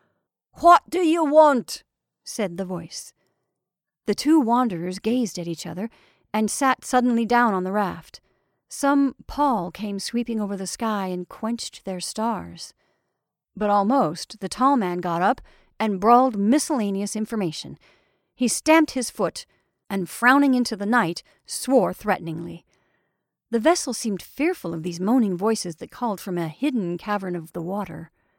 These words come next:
And now one voice was filled with menace. A number of men with enormous limbs that threw vast shadows over the sea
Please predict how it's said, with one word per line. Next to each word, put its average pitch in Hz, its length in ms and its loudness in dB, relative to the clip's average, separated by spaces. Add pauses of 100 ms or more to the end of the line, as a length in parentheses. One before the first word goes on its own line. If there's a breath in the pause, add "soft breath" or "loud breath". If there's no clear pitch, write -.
(460)
And 220 160 4
now 247 220 4
one 254 320 4
voice 233 320 0
was 175 140 -6
filled 240 320 2
with 185 180 -6
menace. 247 520 -2 (760)
A 226 60 2
number 370 340 6
of 214 120 0
men 226 240 0
with 196 120 -6
enormous 226 440 0
limbs 247 340 0
that - 160 -10
threw 240 280 -4
vast 226 320 0
shadows 233 460 0
over 208 140 -6
the 190 120 -6
sea 240 400 -2